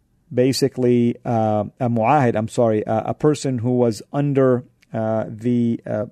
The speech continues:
pledge of protections by Muslims shall not smell the fragrance of paradise." Okay? It means that basically the life of the non-Muslim is protected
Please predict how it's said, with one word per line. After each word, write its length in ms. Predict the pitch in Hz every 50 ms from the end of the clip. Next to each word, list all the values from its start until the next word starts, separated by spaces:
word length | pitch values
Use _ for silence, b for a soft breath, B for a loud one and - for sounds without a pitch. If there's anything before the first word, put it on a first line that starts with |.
| _ -
pledge 340 | 123 127 139 143 127 - -
of 220 | - 127 113 -
protections 680 | - 110 - - 143 143 - - - 139 123 120 113 104
by 220 | 107 113 107 107
Muslims 560 | 107 117 139 139 - - 135 131 123 123 117
shall 280 | - - - 123 113 110
not 240 | 117 123 117 - -
smell 340 | - - - 127 127 123
the 100 | 117 113
fragrance 840 | - - - 117 113 117 117 107 110 113 113 113 113 110 - - - - - -
of 380 | 120 113 113 113 107 104 104 - _ -
paradise." 920 | - - - 156 160 156 135 113 104 92 92 95 90 82 - - - - _ _ _ _ _ _ _ _ _ _ _ _ _ _ _ -
Okay? 420 | 127 120 - - 135 135 139 156 - _ b b b b b b b b b b b b
It 120 | - 131
means 340 | 180 240 277 262 240 240 180
that 220 | 196 180 165 135
basically 420 | 170 175 175 156 170 - - 160 147
the 100 | 135 135
life 300 | 135 156 160 160 139 143
of 100 | 127 120
the 120 | 127 120
non-Muslim 880 | 120 139 156 160 156 151 147 143 156 170 - - - 123 117 117 117 110 -
is 180 | - 123 - -
protected 640 | _ - 127 120 - 156 156 - _ - 143 135 123